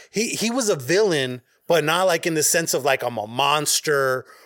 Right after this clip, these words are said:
or "I have fucking powers" and this, or he did, he did have powers. He granted wishes and shit,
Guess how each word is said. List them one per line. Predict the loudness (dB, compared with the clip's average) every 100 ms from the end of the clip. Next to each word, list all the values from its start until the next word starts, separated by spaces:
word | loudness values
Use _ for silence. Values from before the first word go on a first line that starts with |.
| -10
or | 0 2 4
"I | 4
have | 2 0 0 -2
fucking | -4 -4 -2 -4 -6 -4
powers" | 2 4 4 2 0 -2 -2
and | -4
this, | -4 -2
or | -2
he | -2
did, | 0 0
he | 2
did |
have | 2 2
powers. | 0 0 0 -6 -18 -20 -20 -14
He | -8
granted | -4 0 2 0 -2
wishes | 0 0 0
and | -4
shit, | -4 -2 -4